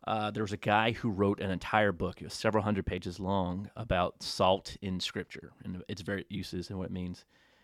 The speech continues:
So salt is a lot like gnat.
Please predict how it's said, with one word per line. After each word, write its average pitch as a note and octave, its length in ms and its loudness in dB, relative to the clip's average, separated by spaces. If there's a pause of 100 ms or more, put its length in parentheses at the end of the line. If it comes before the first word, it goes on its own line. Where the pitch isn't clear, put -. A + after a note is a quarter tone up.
(140)
So G#2+ 400 2
salt E3 420 8
is B2 100 6
a A2 40 8
lot G#2+ 300 12
like G#2+ 400 4 (180)
gnat. G2 500 4